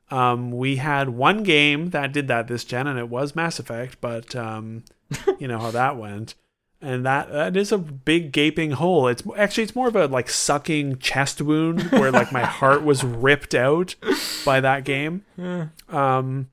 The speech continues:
Speaker 2: It's rough.
Speaker 1: but, you know, um, y-, y-, I, it would be great if Halo was good again. Just for
Speaker 2: Yeah,
Speaker 1: some
Speaker 2: that's true.
Speaker 1: nostalgia, you know. Um, but I, I just, I just hope that I can be s-, as surprised as I was this gen.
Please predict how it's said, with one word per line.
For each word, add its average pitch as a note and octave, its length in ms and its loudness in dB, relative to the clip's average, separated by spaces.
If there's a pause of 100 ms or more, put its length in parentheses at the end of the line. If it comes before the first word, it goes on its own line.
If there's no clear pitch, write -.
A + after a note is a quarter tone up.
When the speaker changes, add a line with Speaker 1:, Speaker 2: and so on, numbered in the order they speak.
(300)
Speaker 2:
It's - 100 -20
rough. D#3 200 -10 (260)
Speaker 1:
but, F4 180 -2
you C#4+ 120 -2
know, B2+ 240 -2 (460)
um, D#3+ 600 -2
y-, A#3 420 -8
y-, - 80 -16
I, G3+ 220 -4
it A3 80 -4
would A3 140 0
be A3 80 0
great G#3+ 240 8
if F#3 100 2
Halo F3+ 380 2
was F3+ 240 2
good E3+ 220 4
again. F#3 640 -2 (140)
Just D3+ 340 2
for C#3 60 2
Speaker 2:
Yeah, C#3+ 40 4
Speaker 1:
some C#3 200 2
Speaker 2:
that's D3+ 140 -2
true. C#3+ 60 0
Speaker 1:
nostalgia, D3 800 2 (180)
you D#3 100 -6
know. D3 320 -2 (560)
Um, C#4+ 500 -4
but D4 160 0
I, C#4 300 0
I C#4 60 0
just, C#4 380 -2 (520)
I F#3+ 100 0
just A#3 340 -4 (760)
hope F#3 300 0
that E3+ 180 2
I D#3 100 2
can D#3+ 220 -2
be E3 300 0
s-, - 160 -4
as D3+ 240 2
surprised D3 500 2
as C#3 160 4
I C3+ 80 2
was B2 260 0
this B2 220 -2
gen. G2+ 320 -12